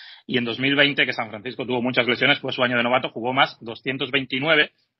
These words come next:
pero es que de todo eso que os he comentado, solo veintinueve snaps en el tackle derecho. Pues la, la experiencia de McKivitz en la N F L son veintinueve snaps en el lado derecho de la línea, mientras que T J Watt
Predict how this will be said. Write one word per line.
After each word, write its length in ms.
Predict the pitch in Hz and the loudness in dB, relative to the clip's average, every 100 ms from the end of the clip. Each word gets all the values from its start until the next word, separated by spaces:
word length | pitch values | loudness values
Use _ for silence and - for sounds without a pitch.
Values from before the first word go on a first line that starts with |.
| 135 | 0
pero 160 | 127 120 | 2 0
es 100 | - | 0
que 120 | 143 | 0
de 100 | 117 | 0
todo 260 | 135 139 | 2 4
eso 200 | 147 - 127 | 4 2 -2
que 60 | |
os 80 | 127 | 0
he 40 | |
comentado, 400 | 135 135 127 135 | 0 0 2 2
solo 220 | 147 135 147 | 2 2 2
veintinueve 720 | 139 123 123 117 135 147 135 | 2 0 -6 -2 2 2 2
snaps 420 | 143 156 - _ | 0 0 -2 _
en 160 | 160 113 | -12 -10
el 100 | 104 | -4
tackle 280 | 120 120 147 | 0 2 0
derecho. 400 | 117 120 - 92 _ _ _ | -2 -4 -6 -16 _ _ _
Pues 140 | - 139 | -2 2
la, 100 | 151 143 151 143 | 2 2 -2 -2
la 120 | 120 | -4
experiencia 320 | 120 127 165 | -4 -4 0
de 80 | 156 | 2
McKivitz 340 | 139 156 170 | 2 2 -2
en 80 | 135 | 0
la 60 | 135 | 0
N 100 | 135 | 0
F 160 | 147 | 2
L 100 | 151 | 2
son 200 | - 151 | 0 -2
veintinueve 800 | 147 127 117 117 113 160 196 - | 0 0 0 -2 0 2 2 0
snaps 360 | 120 147 - - _ - _ | -2 0 0 -4 _ -20 _
en 80 | 143 | -6
el 160 | 117 113 | -2 4
lado 180 | 139 147 | 4 4
derecho 440 | 151 165 190 214 _ _ _ | 2 0 -4 -8 _ _ _
de 120 | 127 | -4
la 80 | 123 | 0
línea, 380 | 131 160 180 - _ | 2 2 2 0 _
mientras 320 | 151 135 123 | -12 -8 -8
que 140 | 110 113 | -8 -6
T 120 | 147 | -2
J 160 | 160 151 | -2 2
Watt 220 | 170 | 2